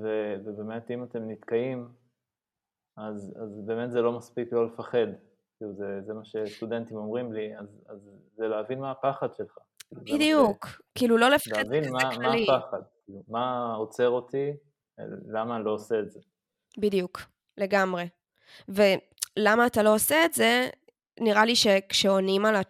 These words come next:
Speaker 2: על השאלה הזו, גם מבינים
Speaker 1: מהמם.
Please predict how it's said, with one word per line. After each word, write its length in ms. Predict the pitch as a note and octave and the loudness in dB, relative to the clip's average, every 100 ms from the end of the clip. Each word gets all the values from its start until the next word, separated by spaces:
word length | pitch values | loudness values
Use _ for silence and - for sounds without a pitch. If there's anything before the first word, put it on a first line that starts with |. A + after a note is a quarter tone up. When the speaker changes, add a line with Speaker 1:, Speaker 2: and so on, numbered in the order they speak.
| _ - | _ -10
Speaker 2:
על 120 | G3 | -4
השאלה 480 | F#3 - F#3+ F#3 F#3+ | -2 0 0 0 0
הזו, 340 | A3 A#3+ C#4+ E4 - _ _ | 0 0 0 -2 -8 _ _
גם 160 | G3+ G3 | 0 2
מבינים 520 | F#3+ F3+ F#3 F#3 G3+ | 2 2 2 4 2
Speaker 1:
מהמם. 160 | G#3 | 0